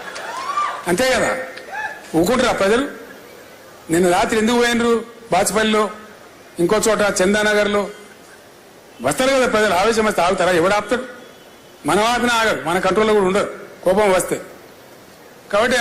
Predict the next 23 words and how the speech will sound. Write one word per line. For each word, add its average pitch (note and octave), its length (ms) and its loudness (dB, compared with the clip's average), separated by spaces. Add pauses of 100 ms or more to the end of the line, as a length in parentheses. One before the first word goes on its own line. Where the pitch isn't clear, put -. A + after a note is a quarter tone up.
ఆ, - 20 2 (680)
ఆ - 20 4 (180)
పిచ్చి E3 280 -2
పనులు, A#3 280 2 (800)
ప్రజా F3+ 220 2 (100)
వ్యతిరేక A3 300 2 (100)
చర్యలు F3 300 2 (760)
వాళ్ళు F3 180 4 (100)
ఎంత A3+ 180 2 (160)
చేస్తే A3 360 2 (880)
అంత F3 140 -2 (120)
వెకిలితనం A3 600 0
మకిలితనం G3 480 0
వాళ్ళకే F3+ 340 2
అంటుకుంటది. E3 400 0 (800)
మీరేం A3+ 540 2 (140)
భయపడే G3+ 360 2
అవసరం G#3 300 -2
లేదు, G#3 100 2 (120)
బాధపడే F3+ 400 2
అవసరం F3+ 260 0
లేదు. G3 140 0 (720)
వీళ్ళతో F#3 240 2